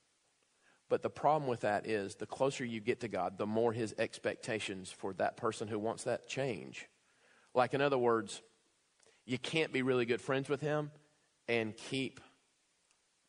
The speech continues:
um, living your life like you once did. The number one commandment in the Satanic Bible is, "Do whatever thou willst." The number one commandment in the kingdom of God is, "You have no more rights."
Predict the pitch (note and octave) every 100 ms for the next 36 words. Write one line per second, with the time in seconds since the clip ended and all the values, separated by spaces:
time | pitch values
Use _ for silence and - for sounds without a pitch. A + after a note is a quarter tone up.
0 | _ - A2+ G#2+ G#2+ G#2 F#2+ - _ _
1 | _ _ _ _ _ - C3 C3 A#2+ A#2
2 | A2+ A2+ A2 A#2 G#2 - G#2+ G#2 G2+ -
3 | G#2+ F2 - _ _ _ _ _ _ -
4 | C#3 D#3+ F3 D3+ D#3 C#3 C3+ C3 A#2 A#2
5 | B2+ C#3+ B2 G#2+ A#2+ A#2 G#2 G2+ A2+ C3
6 | B2 A#2 A#2 G#2+ G#2+ G#2 A2+ F#2 - -
7 | _ _ _ _ _ _ _ _ _ _
8 | _ _ _ _ _ _ _ _ B2+ C#3+
9 | D#3 D3 C3 C3+ C3 C3+ B2 A#2 - C3
10 | B2 A2 B2+ B2 A2 A2 G2+ A#2 A2 A2+
11 | A2 G#2 G2+ F#2 - -